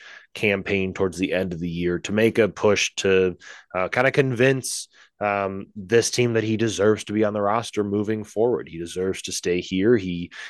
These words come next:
uh, is not trade bait. He's not lost his step. Um, so I'd like to see him, uh, kinda grow on that, right? When you think ne-, you know, a big jump next year, you think young guys, you know, can they,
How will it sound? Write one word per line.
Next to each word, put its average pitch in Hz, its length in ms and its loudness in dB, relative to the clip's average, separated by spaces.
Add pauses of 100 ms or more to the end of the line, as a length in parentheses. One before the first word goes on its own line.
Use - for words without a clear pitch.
(120)
uh, 85 200 0
is 95 260 0
not 95 320 -2
trade 95 520 2
bait. 92 360 0
He's 92 240 -6
not 90 500 -2
lost 95 520 2
his 92 180 -4
step. - 440 0 (340)
Um, 92 380 0
so 117 140 0
I'd 120 120 2
like 123 200 4
to 151 100 -2
see 165 220 -2
him, 160 360 0 (240)
uh, 127 240 2 (760)
kinda 135 220 2
grow 117 440 4
on 76 200 -2
that, 69 220 -12
right? 95 280 -2 (160)
When 123 120 0
you 123 40 0
think 135 200 4
ne-, 117 520 -2
you 113 140 -4
know, 92 160 2
a 87 140 2
big 104 400 2
jump 110 320 0
next 95 340 -6
year, 95 140 -2
you 92 100 -2
think 92 340 -8
young 113 380 4
guys, 101 800 2
you 98 100 0
know, 85 140 -2
can 90 160 -10
they, 85 340 -2